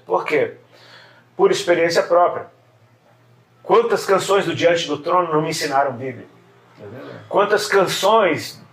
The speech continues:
Speaker 1: de pastor Antônio Cirilo me ensinaram a respeito da glória de Deus, da simplicidade de estar nesse ambiente? Eu percebo, cara, música ensina.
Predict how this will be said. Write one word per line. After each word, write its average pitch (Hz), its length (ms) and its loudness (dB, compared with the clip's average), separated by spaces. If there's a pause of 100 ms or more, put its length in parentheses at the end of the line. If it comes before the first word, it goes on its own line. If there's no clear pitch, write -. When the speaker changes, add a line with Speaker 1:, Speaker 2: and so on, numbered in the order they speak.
(420)
Speaker 1:
de 127 140 -12
pastor 165 760 4
Antônio 170 220 0
Cirilo 185 580 -2 (420)
me 165 140 -2
ensinaram 175 400 -2
a 156 40 -4
respeito 156 340 -6
da 143 80 -4
glória 143 360 2
de 123 120 -10
Deus, - 600 -12
da 127 120 -6
simplicidade 151 680 -2
de - 40 -10
estar 143 180 0
nesse 135 260 -10
ambiente? 123 520 -16 (720)
Eu 156 120 2
percebo, 226 300 0
cara, 180 260 -2
música 143 300 -8
ensina. 151 580 -10